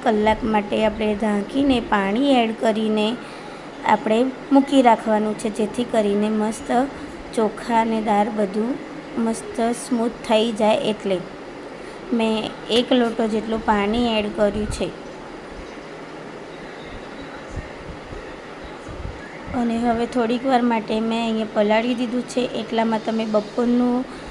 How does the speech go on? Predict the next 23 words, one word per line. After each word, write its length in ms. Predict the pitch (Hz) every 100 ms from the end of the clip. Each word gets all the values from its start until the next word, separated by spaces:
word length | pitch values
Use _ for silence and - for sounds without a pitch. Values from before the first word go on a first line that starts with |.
| - - 240
તમે 200 | 233 226
બપોરે 460 | 226 214 254 247
બનાવો 540 | 233 240 233 233 233 226
તો 180 | 240
તમે 720 | 233 240 226 226 226 226 233 233 - -
ત્રણ 220 | 226 220
ચાર 200 | 214 240
કલાક 360 | 247 254 247 240
માટે 340 | 247 240 240
રાખજો. 540 | 240 240 214 247 226 226
રાત, 560 | 220 196 185 - -
અ, 180 | 262 226
તમારે 540 | 220 233 226 214 220 220
સવારે 460 | 233 196 208 240
બનાવવું 420 | 233 233 240 226
હોય 140 | 233 220
તો 160 | 220
રાતે 440 | 214 202 190 240 240
એની 140 | 240
પ્રિપેરેશન 580 | 240 233 240 226 247 233
કરી 300 | 233 220 226
દેવી 280 | 220 220 233
પડે. 360 | 226 240 226